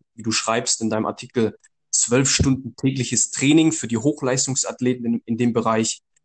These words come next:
wie wichtig der Speed ist. Jetzt einfach mal grundsätzlich, äh, was ist dein persönlicher Zugang zu dem Thema? Wie bist du dazu gekommen?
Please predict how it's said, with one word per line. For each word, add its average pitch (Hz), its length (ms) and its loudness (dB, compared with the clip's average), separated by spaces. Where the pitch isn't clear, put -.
wie 110 160 0
wichtig 139 320 0
der 113 120 4
Speed - 460 -4
ist. - 380 0
Jetzt 113 140 -2
einfach 127 180 -2
mal 131 100 2
grundsätzlich, 131 960 -2
äh, 113 160 -6
was - 340 0
ist - 340 -2
dein 143 260 0
persönlicher 131 480 0
Zugang 165 440 -2
zu - 100 -8
dem 147 220 -6
Thema? 143 400 -4
Wie 123 80 -6
bist 131 200 -2
du - 40 -18
dazu - 280 -4
gekommen? 123 520 -4